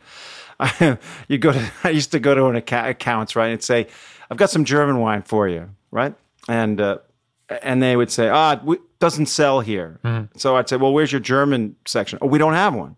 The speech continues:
Speaker 2: Yeah.
Speaker 1: Well, gee, no wonder it doesn't
Speaker 2: Right.
Speaker 1: sell. You
Speaker 2: Right.
Speaker 1: don't have any.
Speaker 2: Right.
Speaker 1: Meanwhile, you know, a few of the key accounts were selling tons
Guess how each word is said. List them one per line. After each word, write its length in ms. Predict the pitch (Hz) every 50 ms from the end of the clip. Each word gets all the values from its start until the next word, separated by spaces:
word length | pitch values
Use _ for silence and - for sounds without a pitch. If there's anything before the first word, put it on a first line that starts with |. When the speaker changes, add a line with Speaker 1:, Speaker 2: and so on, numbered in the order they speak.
| _ _ -
Speaker 2:
Yeah. 180 | 110 98 90 - - - - _ _ _ _ _ _ _ -
Speaker 1:
Well, 100 | 135 185
gee, 280 | 233 - 180 190 180 165
no 120 | 156 143
wonder 380 | 143 147 185 226 262 285 262 247 220
it 140 | 202 175 -
doesn't 300 | 180 165 165 - 151 143
Speaker 2:
Right. 60 | 127
Speaker 1:
sell. 380 | - - - 170 160 147 139 143
You 60 | 143
Speaker 2:
Right. 60 | 151 160
Speaker 1:
don't 180 | 190 247 262
have 320 | 285 254 262 254 196 180 208
any. 320 | 202 175 156 147 127 110 98
Speaker 2:
Right. 240 | 113 104 95 92 - _ 147
Speaker 1:
Meanwhile, 500 | 160 196 196 185 165 143 131 123 127 143
you 60 | 143
know, 200 | 131 117 110 110
a 60 | 117
few 280 | - - 202 226 254 220
of 80 | 180 131
the 60 | 123
key 220 | - - 190 214 196
accounts 520 | 156 - - 127 117 110 107 110 - -
were 80 | 113 107
selling 400 | - - 123 113 107 104 104 98
tons 420 | - - 101 101 101 98 87 92